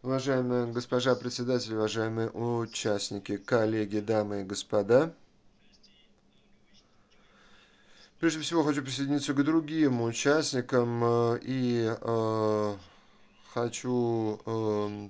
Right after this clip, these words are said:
приветствовать Гану. Э, в качестве нового члена водной конвенции мы, э, э, приветствуем, э, вас и надеемся последовать, э, по, э, вашим стопам.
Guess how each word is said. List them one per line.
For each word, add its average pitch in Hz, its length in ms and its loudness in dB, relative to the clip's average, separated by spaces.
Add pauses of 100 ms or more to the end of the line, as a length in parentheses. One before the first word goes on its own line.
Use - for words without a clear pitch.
приветствовать 104 680 -8
Гану. 135 600 -2 (800)
Э, 104 840 -4 (220)
в 101 140 -18
качестве 117 280 -6
нового 110 200 -4
члена 110 580 -6
водной 113 320 -6
конвенции 120 800 -2
мы, 120 580 -2
э, 110 460 -4 (480)
э, 107 260 -6
приветствуем, 135 840 -2
э, 117 60 -10 (200)
вас 127 320 0
и 127 140 -2
надеемся 117 500 -2
последовать, 120 560 -2
э, - 960 -6
по, 131 340 0
э, 113 320 -4
вашим 120 540 -4 (140)
стопам. 95 760 -2